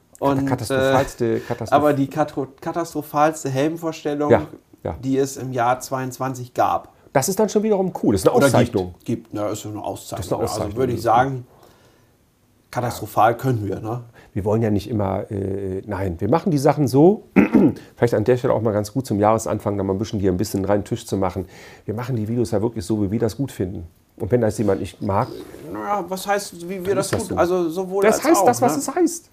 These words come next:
Speaker 1: Also das, was wir gut finden, ja.
Speaker 2: Ja.
Speaker 1: Aber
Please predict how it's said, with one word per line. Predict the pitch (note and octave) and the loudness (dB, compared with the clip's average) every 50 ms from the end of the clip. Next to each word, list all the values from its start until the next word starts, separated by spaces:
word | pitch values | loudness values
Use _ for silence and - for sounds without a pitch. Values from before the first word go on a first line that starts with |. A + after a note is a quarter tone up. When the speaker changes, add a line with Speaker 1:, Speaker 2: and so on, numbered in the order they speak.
| _ - | _ -2
Speaker 1:
Also | - E3 E3+ F3 - - - - _ _ _ _ _ _ - F2+ - _ _ - - | 0 2 2 0 -2 -4 -8 -18 _ _ _ _ _ _ -20 -20 -20 _ _ 0 2
das, | F3 F3 F3 - | 4 4 4 2
was | E3 D#3 D#3 C3 | -2 -4 -2 0
wir | C3+ A#2 | -2 -2
gut | G2+ B2 C#3+ - | 0 -2 -6 -6
finden, | - - G3 G3+ F3 - - A#3+ G3 | -6 -8 -8 -8 -8 -12 -12 -8 -6
ja. | C3 G#2 G#2 A2 C#3+ - E4 E4+ - | -4 -2 -2 -2 -2 -2 -6 -8 -6
Speaker 2:
Ja. | - G2+ F2 E2+ - _ _ _ | -4 -4 -4 -4 -8 _ _ _
Speaker 1:
Aber | B2 A#2+ C3 D3+ F3+ G3+ A3+ D4 F4 D#4+ | 2 4 4 4 4 2 2 2 0 -4